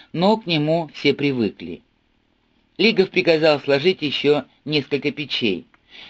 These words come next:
Капитан Удачи не знал отдыха. Мечта приобрести в следующем году быстроходные паровые китобойные суда овладела им полностью. Олег Николаевич сумел увлечь и своих друзей, Алексея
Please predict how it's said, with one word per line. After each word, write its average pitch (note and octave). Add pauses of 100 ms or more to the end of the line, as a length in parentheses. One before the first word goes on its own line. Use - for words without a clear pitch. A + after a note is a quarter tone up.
Капитан E3
Удачи E3
не D#3+
знал D#3+
отдыха. G2+ (680)
Мечта F3
приобрести D3
в -
следующем C#3+
году C3+
быстроходные C3+
паровые B2
китобойные A#2
суда E3+ (320)
овладела D#3
им D3+
полностью. G2+ (540)
Олег F3+
Николаевич F3+
сумел D#3
увлечь D3+
и C#3+
своих C#3+
друзей, A#2+ (220)
Алексея C#3+